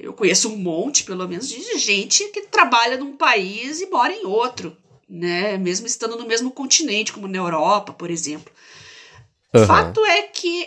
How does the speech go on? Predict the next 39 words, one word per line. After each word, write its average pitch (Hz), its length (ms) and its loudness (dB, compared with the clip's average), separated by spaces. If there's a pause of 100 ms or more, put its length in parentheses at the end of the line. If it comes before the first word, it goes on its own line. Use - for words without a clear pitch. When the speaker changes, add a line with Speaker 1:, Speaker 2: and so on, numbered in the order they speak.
Speaker 1:
é 311 300 6 (200)
cultural. 311 920 -2
Pra 226 160 2
gente 208 420 0
aqui 254 300 -8
ainda 254 400 4
é 233 180 0
cultural. 220 720 -10 (300)
Eu 202 160 -8
acho 185 240 2
que 247 80 -2
isso - 260 -4 (120)
é 208 80 4
o 196 80 4
que 196 100 -8
pega 202 460 0
mais 180 440 2
na 180 180 -6
adesão. 175 520 -6 (240)
Speaker 2:
É, 175 240 6
um 92 40 -6
bom 104 180 2
ponto. 120 360 0
E, 208 60 -4
por 202 120 4
exemplo, 120 300 2
o 131 140 6
Anderson 165 360 4
Santo 98 460 2
mandou 95 240 0
falando 123 220 4
que - 80 -4
assim, 104 200 2
"A 98 40 2
minha 156 180 6
preferência 151 720 2
é 160 80 -4
pelo 202 380 4
híbrido. 98 480 4